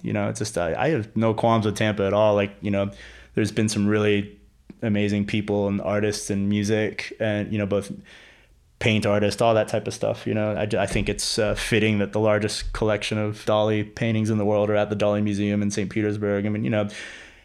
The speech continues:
it was a cool place, man. You know, like, I mean, you know,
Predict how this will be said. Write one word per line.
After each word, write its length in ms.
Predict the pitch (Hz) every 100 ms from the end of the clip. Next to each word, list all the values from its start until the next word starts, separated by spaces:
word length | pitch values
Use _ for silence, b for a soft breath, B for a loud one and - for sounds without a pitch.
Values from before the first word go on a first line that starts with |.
| B _ -
it 120 | 151
was 100 | 214
a 60 | 254
cool 240 | - 277
place, 400 | - 214 127 -
man. 260 | 104 104 113
You 100 | 120
know, 120 | 117
like, 220 | 117 113 120
I 100 | 117
mean, 380 | 110 110 110 -
you 180 | - 110
know, 140 | 101